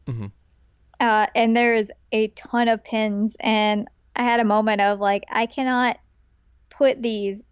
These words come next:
Speaker 2: on either my purse or my backpack because it's going to look like I'm a crazy person
Speaker 1: <laughs>
Speaker 2: 'cause there's so many pins. So I'm gonna make them into magnets and then just look like a crazy person in my house," which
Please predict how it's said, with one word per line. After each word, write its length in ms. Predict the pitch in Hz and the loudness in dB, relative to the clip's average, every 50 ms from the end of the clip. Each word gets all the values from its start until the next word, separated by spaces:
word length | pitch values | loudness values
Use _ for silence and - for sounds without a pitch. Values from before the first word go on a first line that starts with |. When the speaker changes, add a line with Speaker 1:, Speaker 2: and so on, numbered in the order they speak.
| - | -6
Speaker 2:
on 200 | - 220 214 208 | -2 -2 0 0
either 280 | - 220 214 214 220 214 | 0 0 0 0 0 -2
my 140 | 208 208 208 | -2 -4 -6
purse 340 | - - 247 247 254 247 - | -4 -4 -4 -4 -4 -4 -4
or 40 | 247 | -4
my 140 | 240 226 | -2 -2
backpack 460 | 208 226 214 202 - - 214 196 190 202 | 0 0 0 0 -2 -4 -6 -6 -4 -6
because 280 | 214 214 - 226 202 202 | -8 -8 -6 -8 -8 -8
it's 180 | 190 214 - | -10 -14 -8
going 260 | - 226 220 220 220 | -4 -2 0 0 0
to 80 | 214 226 | 0 -2
look 260 | 214 208 214 208 - | -2 -2 -2 -2 0
like 200 | 269 - 202 - - - _ _ - | 0 0 0 0 -4 -6 _ _ -10
I'm 120 | - 196 | -8 -8
a 40 | 196 180 | -8 -8
crazy 540 | - - - 226 220 220 220 202 196 190 180 | -8 -6 -2 -2 0 0 -2 -4 -6 -8 -6
person 500 | - - 190 - 185 - - 196 190 196 | -6 -6 -6 -4 -4 -4 -4 -2 -2 0
Speaker 1:
<laughs> 160 | 196 208 226 - 190 - 143 - 160 - _ - 147 147 - | 0 0 2 2 2 2 0 -4 -4 -4 _ -2 -4 -4 -2
Speaker 2:
'cause 140 | - 254 247 | 0 0 2
there's 220 | 240 220 226 226 - | 2 2 2 0 -2
so 260 | - - 254 247 254 | -2 0 0 2 2
many 180 | 254 240 254 | 2 2 0
pins. 560 | 247 - 240 233 214 214 208 214 254 233 226 - _ - | 0 0 -2 -2 0 0 -2 -2 -2 -4 -4 -10 _ -16
So 240 | - - 233 214 | -6 -2 0 0
I'm 180 | 202 208 214 226 | 2 2 0 0
gonna 140 | 226 226 226 | 0 0 0
make 200 | 214 214 208 208 | 0 -2 -4 -4
them 120 | - 202 202 | -6 -8 -8
into 140 | 196 196 | -6 -6
magnets 580 | 196 185 190 190 190 190 202 196 - - - - | -4 -2 -2 -2 -2 -4 -6 -6 -8 -10 -10 -8
and 160 | 214 202 196 | -6 -2 -2
then 160 | 196 196 196 | -2 -2 -2
just 180 | 185 190 208 - | -4 -8 -8 -6
look 80 | 214 - | -4 -2
like 200 | 202 190 196 190 | 0 0 0 0
a 40 | - | 0
crazy 240 | 208 208 202 196 190 | 0 0 0 -2 -2
person 340 | - 202 208 202 - 202 | -2 -2 -2 -2 -2 -4
in 60 | 196 190 | -2 -2
my 120 | 185 185 | 0 0
house," 360 | 202 202 196 196 202 202 - | 0 2 2 2 0 0 -2
which 300 | 202 202 196 - - - | -6 -6 -6 -6 -10 -12